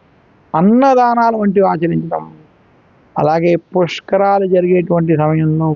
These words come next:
వస్త్రదానం వంటివి చేయడం చేత చాలా విశేషమైనటువంటి ఫలితాలు ఉంటాయి.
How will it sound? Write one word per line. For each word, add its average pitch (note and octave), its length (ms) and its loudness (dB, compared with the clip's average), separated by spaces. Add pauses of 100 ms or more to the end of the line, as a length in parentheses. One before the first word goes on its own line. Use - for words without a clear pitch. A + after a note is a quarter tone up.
వస్త్రదానం F#3+ 800 -2
వంటివి D#3+ 320 -2
చేయడం D3+ 320 0
చేత C#3+ 180 -2 (1300)
చాలా D#3+ 160 0 (120)
విశేషమైనటువంటి F3 1040 0
ఫలితాలు C#3+ 400 0
ఉంటాయి. D3 300 -8